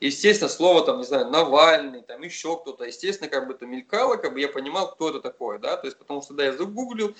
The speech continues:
я понимал, что про-, в принципе происходит. Не то, что как бы вот я первый раз,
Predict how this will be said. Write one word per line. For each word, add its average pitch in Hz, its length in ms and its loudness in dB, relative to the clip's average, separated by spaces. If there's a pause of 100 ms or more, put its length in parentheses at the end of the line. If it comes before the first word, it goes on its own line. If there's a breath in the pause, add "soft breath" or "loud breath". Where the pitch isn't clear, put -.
(240 loud breath)
я 135 120 2
понимал, 175 340 2
что 165 160 -2
про-, 139 220 2
в - 40 -4
принципе 156 520 -4
происходит. 127 540 -2
Не 127 80 -10
то, 190 140 0
что 165 140 -10
как 127 140 -4
бы 127 100 -6
вот 123 80 -6
я 127 60 -4
первый 131 320 2
раз, 185 340 2